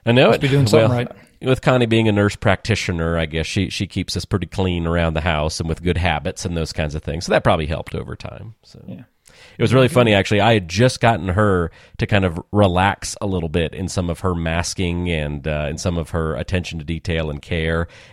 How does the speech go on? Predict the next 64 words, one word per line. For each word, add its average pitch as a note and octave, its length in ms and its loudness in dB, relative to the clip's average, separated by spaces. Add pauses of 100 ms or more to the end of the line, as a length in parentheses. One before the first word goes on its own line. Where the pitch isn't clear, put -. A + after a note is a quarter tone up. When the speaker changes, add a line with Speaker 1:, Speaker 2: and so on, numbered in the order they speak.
Speaker 1:
And, E2+ 240 0
and, F#2 300 0
and F2+ 180 0
we F2 60 2
were D#2+ 140 -2
traveling, D#2+ 680 0
and E2+ 200 -4
boom, B2+ 300 4
right A2+ 160 4
after G2 240 2
she F#2+ 160 -4
relaxes F#2+ 480 -2
on F2+ 100 0
everything, F#2 340 -2
<laughs> - 0 -
she - 180 -2
gets - 500 -4
it. - 240 -6
So - 280 -6 (1120)
she - 180 -6
was A#2+ 120 -4
definitely A2+ 360 0
giving G2+ 280 0
me G2+ 100 2
a G2+ 80 2
little F#2+ 240 0
evil F2 300 2
eye, D#2 180 2
like, D2+ 220 -2 (180)
"That, G#2+ 240 0
this - 180 0
is C#3 120 2
why G#2 180 4
I - 80 4
wear C3 220 4
a - 20 2
Speaker 2:
Mm-hmm. - 80 2
Speaker 1:
mask." B2 60 6
Speaker 2:
It's - 80 4
all C3+ 160 8
your C3+ 180 8
fault. B2 460 4
Speaker 1:
<laughs> D#3+ 80 6
Speaker 2:
Yep, C3+ 160 4
it's D3+ 340 -2
Speaker 1:
I C3+ 40 4
Speaker 2:
all C3+ 40 6
Speaker 1:
was C3+ 80 4
Speaker 2:
your C3+ 120 6
Speaker 1:
like, C#3+ 60 -2
"You F3+ 60 2
were - 60 6
Speaker 2:
fault. B2 80 4
Speaker 1:
gonna B2+ 180 4
get G#2+ 120 2
it G2+ 80 0
eventually. E2 540 -2
This G2 140 0
is F2+ 80 0
just F2+ 160 -4
bad D#2 220 -4
timing." - 480 -18
<laughs> - 560 -16
Speaker 2:
Yeah. G2 240 -12